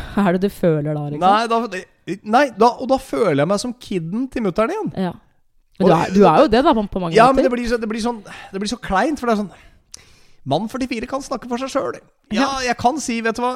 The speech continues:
Speaker 2: jeg har alltid vært veldig glad i hunder. Eh, synes de er liksom, b-, blir glad i å kose med dem da, ikke sant?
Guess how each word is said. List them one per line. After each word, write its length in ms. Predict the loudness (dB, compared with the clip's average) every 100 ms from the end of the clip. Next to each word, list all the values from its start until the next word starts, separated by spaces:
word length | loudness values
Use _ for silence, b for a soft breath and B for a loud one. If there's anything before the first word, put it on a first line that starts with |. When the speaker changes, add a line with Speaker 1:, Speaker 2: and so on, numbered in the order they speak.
| -4
Speaker 2:
jeg 80 | -6
har 100 | -6
alltid 300 | -6 -6 -4
vært 100 | -4 -2
veldig 180 | -2 -2
glad 200 | 0 0
i 60 |
hunder. 280 | -2 -2 -4 -4 -8
Eh, 560 | -4 -2 -2 -2 -4
synes 260 | -4 -8 -8
de 80 | -10
er 240 | -10 -12
liksom, 320 | -10 -8 -10 -14 _ _ -8
b-, 180 | -4
blir 240 | -2 0 2
glad 220 | 6 6
i 40 |
å 40 | 6
kose 260 | 4 2
med 120 | 0 0
dem 120 | -2
da, 120 | -4
ikke 80 | -2
sant? 240 | -2 -2